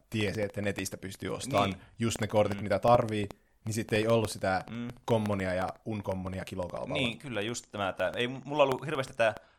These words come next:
Speaker 2: paska Jaffia, ei vaan ollut tätä Yu-Gi-Oh-kortteja, vaan, mutta just tätä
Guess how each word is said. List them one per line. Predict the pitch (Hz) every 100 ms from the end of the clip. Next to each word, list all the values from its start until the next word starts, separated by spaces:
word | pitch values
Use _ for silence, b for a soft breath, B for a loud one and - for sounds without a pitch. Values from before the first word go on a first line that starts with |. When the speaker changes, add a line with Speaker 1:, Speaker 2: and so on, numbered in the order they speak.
| B
Speaker 2:
paska | - 131 117 123
Jaffia, | 107 - 104 90
ei | 87
vaan | 87
ollut | 90 92
tätä | 92 87 85 98
Yu-Gi-Oh-kortteja, | 95 95 87 92 92 - 85 82 b b -
vaan, | 98
mutta | 101 107
just | 104 120
tätä | 113 110